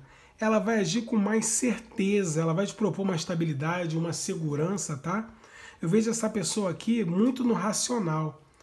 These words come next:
Ela vai ficar com bastante curiosidade se você der um, um, um sumir, entendeu? Sumir um pouquinho,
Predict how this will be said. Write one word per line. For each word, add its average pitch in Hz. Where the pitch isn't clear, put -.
Ela 233
vai 214
ficar -
com 240
bastante 262
curiosidade 180
se -
você 214
der 196
um, 226
um, 208
um 151
sumir, 254
entendeu? 202
Sumir 220
um 240
pouquinho, 247